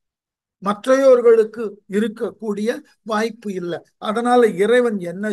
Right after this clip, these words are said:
செய்கிறார்? இதை நாமாக வந்து தருவதை காட்டிலும் திருநெல்வாய் அறத்துறையில் இருக்கக்கூடிய அந்தணர்களுக்கு இதை போய் சொல்லுவோம், அவர்களது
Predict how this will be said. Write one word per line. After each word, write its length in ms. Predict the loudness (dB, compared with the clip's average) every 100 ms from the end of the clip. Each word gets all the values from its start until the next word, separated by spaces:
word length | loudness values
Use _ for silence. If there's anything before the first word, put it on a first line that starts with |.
| -6
செய்கிறார்? 800 | -6 -6 -8 -8 -6 -4 -4 -4 -10 _ _ -4
இதை 160 | -2 -6 -8
நாமாக 600 | -4 -2 2 2 2 0 0
வந்து 220 | -4 -4 -4
தருவதை 460 | -4 -4 -4 -6 -10 -20
காட்டிலும் 580 | -20 -20 -12 -8 -8 -10 -16 _ _ _
திருநெல்வாய் 1000 | -2 0 0 0 -2 -2 -2 -6 -6 -8 -10 -6
அறத்துறையில் 720 | -4 -4 -6 -6 -6 -6 -8 -10
இருக்கக்கூடிய 680 | -8 -8 -8 -10 -12 -16 -10 -8 -8 -10 _ _ _ -12 -8 -4
அந்தணர்களுக்கு 1000 | -4 0 2 4 2 2 0 -4 -8 -8 -8
இதை 120 | -8 -8
போய் 180 | -6 -6 -8 _ -8
சொல்லுவோம், 520 | -6 -4 -4 -6 -12 _ _ _ _ _ _ _ _ _
அவர்களது 640 | -6 0 2 2 2 -2